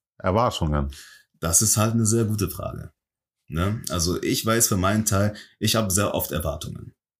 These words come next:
Speaker 1: Ja.
Speaker 2: So, ich habe sehr oft auch manchmal unausgesprochene Erwartungen.
Speaker 1: Mhm.
Speaker 2: Und dementsprechend werden diese unausgesprochenen Erwartungen halt auch sehr oft, äh, verletzt, enttäuscht.
Speaker 1: Ja.
Speaker 2: Sag ich mal so. Also Menschen haben immer Erwartungen, ne?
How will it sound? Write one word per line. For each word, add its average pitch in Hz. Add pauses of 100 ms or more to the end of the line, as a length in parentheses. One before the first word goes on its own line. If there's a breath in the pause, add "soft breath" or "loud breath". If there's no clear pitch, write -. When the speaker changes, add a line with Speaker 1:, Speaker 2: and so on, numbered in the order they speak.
(140)
Speaker 1:
Ja. 73
Speaker 2:
So, 76
ich -
habe 87
sehr 101
oft 107
auch 87
manchmal 90
unausgesprochene 85
Erwartungen. - (120)
Speaker 1:
Mhm. 87 (180)
Speaker 2:
Und 76
dementsprechend 98
werden 95
diese 90
unausgesprochenen 92
Erwartungen 90
halt 92
auch 104
sehr 101
oft, - (460 loud breath)
äh, 117 (1400)
verletzt, 143
enttäuscht. 113 (180)
Speaker 1:
Ja. 76
Speaker 2:
Sag 82
ich 80
mal 82
so. 73 (400 loud breath)
Also 113
Menschen 185
haben 170
immer 175
Erwartungen, 90
ne? 113